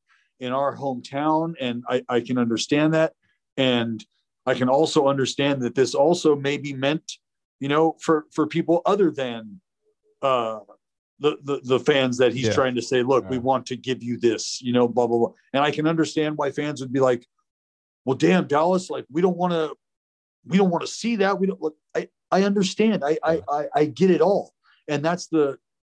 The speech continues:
Speaker 1: that's the line that I'm walking is, you know,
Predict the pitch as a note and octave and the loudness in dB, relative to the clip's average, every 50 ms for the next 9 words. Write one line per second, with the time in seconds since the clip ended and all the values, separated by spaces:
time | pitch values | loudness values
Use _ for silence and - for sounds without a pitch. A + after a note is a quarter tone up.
0 | _ _ - D#3 E3+ F3+ F3+ - - D#3+ C#3 B2+ B2+ C3+ D3 D#3+ E3 E3 E3 D#3+ | _ _ -2 -2 -2 -2 -2 -4 -4 -4 -4 -4 -4 -2 0 0 0 -2 -4 -4
1 | D3 C#3 C#3 C3+ C3 B2+ B2 A#2 C3+ D3 D#3+ D#3 D3 - C3+ B2 B2 B2+ B2 B2+ | -6 -4 -4 -4 -4 -6 -6 -4 -2 0 0 0 -2 -6 -10 -8 -8 -6 -4 -2
2 | B2+ B2 A#2+ A#2 A#2 - - - _ _ _ _ _ _ _ C3+ C#3 C3+ C3 C3+ | 0 0 0 -2 -4 -8 -14 -16 _ _ _ _ _ _ _ -2 0 0 0 0